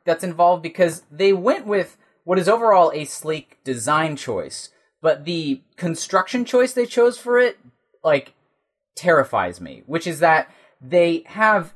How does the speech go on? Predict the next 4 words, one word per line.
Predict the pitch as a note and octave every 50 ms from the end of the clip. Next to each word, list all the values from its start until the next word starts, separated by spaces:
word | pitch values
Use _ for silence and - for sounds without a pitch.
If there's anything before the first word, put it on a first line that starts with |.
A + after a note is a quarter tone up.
| - -
individual | G3+ A3+ B3 B3+ C4 A3+ F#3+ G#3+ G3+ F3 F#3+ F3+ F3 E3+ D#3+ D3 C3+ C3+ - -
rows | C3 B2+ C#3 E3 F3 E3+ D#3 C#3+ C3 B2 A2+ - - -
of | B2+ C3 B2 A#2+ A#2 A#2 - _
sewn, | - - - - - - E3+ E3 F3 F3 F3 F3 E3+ E3+ D#3+ D#3